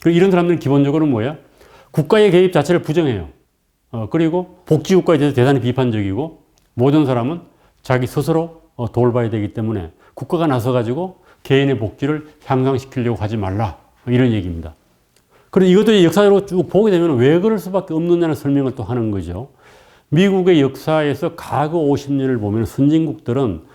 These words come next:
양극단을 왔다 갔다 했다는 거예요. 음. 그래서 십구 세기에는 규제적이-, 규제되지 않은 자본주의가 나와가지고 또 많은 문제점이 발생하니까 그거를 이십 세기 초반에 들어와서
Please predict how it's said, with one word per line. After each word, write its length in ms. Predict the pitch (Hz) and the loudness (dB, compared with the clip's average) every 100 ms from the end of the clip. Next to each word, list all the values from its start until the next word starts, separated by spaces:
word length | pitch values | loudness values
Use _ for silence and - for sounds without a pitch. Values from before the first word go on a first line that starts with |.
| - - 120 | -20 -4 2
양극단을 640 | 127 175 175 160 - 160 | 4 4 2 -2 -4 -6
왔다 200 | 127 135 | -8 -10
갔다 160 | 135 147 | -8 -8
했다는 320 | 139 131 110 | -6 -6 -6
거예요. 160 | 92 82 _ _ _ - | -10 -14 _ _ _ -12
음. 200 | 98 90 _ _ _ _ _ | -12 -12 _ _ _ _ _
그래서 380 | 165 160 160 160 - - _ | -2 0 0 -6 -10 -20 _
십구 300 | - 185 202 | -6 -2 0
세기에는 800 | 175 185 170 160 156 147 160 147 | 2 2 2 2 2 2 2 0
규제적이-, 760 | 147 135 165 160 151 139 123 - | 0 2 2 2 -2 -2 -6 -8
규제되지 420 | 143 143 160 147 | -4 0 2 2
않은 160 | 135 135 | 0 -2
자본주의가 1300 | 117 113 117 113 113 113 113 113 110 107 120 113 110 | -2 -2 -2 -4 -4 -4 -4 -4 -6 -4 -4 -4 -8
나와가지고 640 | - 92 123 120 110 123 110 | -10 -4 -2 -2 -4 -4 -6
또 80 | 110 | -6
많은 280 | 95 127 117 | -2 -2 0
문제점이 420 | 117 123 131 113 | -2 -4 -4 -6
발생하니까 880 | - 87 123 104 95 - 120 87 78 _ _ _ _ _ _ | -6 -8 -6 -6 -8 -6 -6 -6 -12 _ _ _ _ _ _
그거를 580 | - 131 139 135 107 - - | 0 2 4 2 -2 -6 -4
이십 240 | 147 143 | -2 -2
세기 200 | 147 139 | -2 -4
초반에 380 | - 147 147 143 | -4 -4 -2 0
들어와서 540 | 123 117 107 - 196 | 0 -2 -2 -6 -10